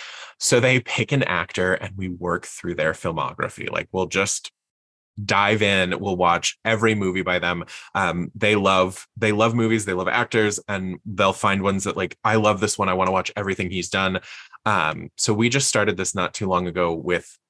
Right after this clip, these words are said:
Bradley Cooper, the one and only Mister Bradley Cooper. So I have seen Serena because he starred in it alongside Jennifer Lawrence. Uh, this was in the heyday of their <laughs> dream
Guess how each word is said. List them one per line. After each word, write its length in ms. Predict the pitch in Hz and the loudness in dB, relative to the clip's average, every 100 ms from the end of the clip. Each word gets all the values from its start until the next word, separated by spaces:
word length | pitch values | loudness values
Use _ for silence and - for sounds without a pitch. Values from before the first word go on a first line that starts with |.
| _ | _
Bradley 360 | 90 87 82 87 | 0 0 -2 -4
Cooper, 440 | - 69 65 64 - _ | -4 -6 -4 -6 -10 _
the 80 | 82 | -6
one 180 | 82 95 | -2 0
and 100 | 98 | 0
only 460 | 85 80 80 82 - _ | -2 -4 -6 -6 -10 _
Mister 340 | 90 98 - | -6 -4 -2
Bradley 340 | 95 85 87 90 | 0 0 0 -2
Cooper. 460 | 95 87 78 85 - - - - - | -2 -4 0 -2 -2 -14 -20 -18 -2
So 440 | - 104 95 - - | 4 4 4 0 2
I 240 | 104 113 | 4 4
have 240 | 123 113 | 2 -2
seen 280 | - 95 90 | -2 -4 -4
Serena 460 | - 107 120 117 110 | 0 2 4 4 2
because 360 | 104 110 95 | 0 0 -2
he 160 | - 90 | -2 -2
starred 340 | - 90 87 | 0 0 0
in 80 | 85 | 0
it 140 | 85 - | -4 -4
alongside 540 | 90 82 82 - 82 | -2 -2 -2 -4 -2
Jennifer 320 | 90 87 87 | -2 -4 -4
Lawrence. 580 | 87 95 92 90 90 - - | 0 2 2 0 -2 -6 -4
Uh, 200 | 78 78 | -4 -4
this 240 | 80 - | -6 -6
was 140 | 85 | -8
in 80 | 85 | -6
the 80 | 80 | -8
heyday 400 | - 90 85 87 | -4 -2 0 0
of 240 | 95 95 | 0 0
their 260 | 104 - 123 | 2 4 2
<laughs> 40 | 127 | 0
dream 680 | - 139 110 107 98 98 | 2 2 4 2 2 0